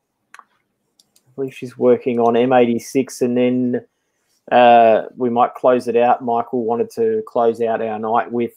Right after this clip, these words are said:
a, uh, a comet, 'cause Michael is a comet man. Sorry, Captain America is a comet man. So we'll have a look at eyes. We'll jump across to, uh, M eighty-six, and then we'll finish with a comet.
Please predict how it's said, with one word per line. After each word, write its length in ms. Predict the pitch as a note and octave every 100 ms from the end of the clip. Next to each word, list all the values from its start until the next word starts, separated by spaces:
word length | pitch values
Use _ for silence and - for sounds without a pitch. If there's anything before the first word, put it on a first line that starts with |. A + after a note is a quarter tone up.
| C3
a, 400 | A2+ A2+ A2+ A2+
uh, 360 | A2+ A2+ A2 -
a 100 | A2+ -
comet, 400 | - C3 G2+ - _ -
'cause 160 | G2
Michael 400 | A2 G#2+ A2 A2+
is 120 | G2+ G2
a 40 |
comet 380 | - - A#2 -
man. 200 | G#2+ G2
Sorry, 180 | - G#2+
Captain 320 | - - B2
America 360 | A2 A2 G#2+ G#2
is 120 | G2
a 40 |
comet 440 | - - C3+ C3 -
man. 300 | - - - _ _ _ _ _ _ _
So 480 | - - A#2 A2+ A2
we'll 140 | A2+
have 100 | C3
a 40 | C3
look 160 | C3
at 200 | C3 - _
eyes. 680 | - B2+ C#3+ D#3+ D#3+ E3 - _ _ _ _ -
We'll 120 | G#2+
jump 200 | C3+ B2
across 400 | A#2 C#3 B2+ -
to, 240 | A#2 A2 - _ _ _ _ -
uh, 380 | A2 A2+ A2 G#2+ _ _ _ _ _ _ _ _ _ _ _
M 160 | C3 C3
eighty-six, 680 | B2+ B2 A#2 - D#3 D3+ -
and 100 | A#2+
then 100 | A#2
we'll 100 | A2
finish 320 | - A#2+ A2+
with 100 | A2+
a 60 | F#2+
comet. 420 | - A#2+ G#2+ -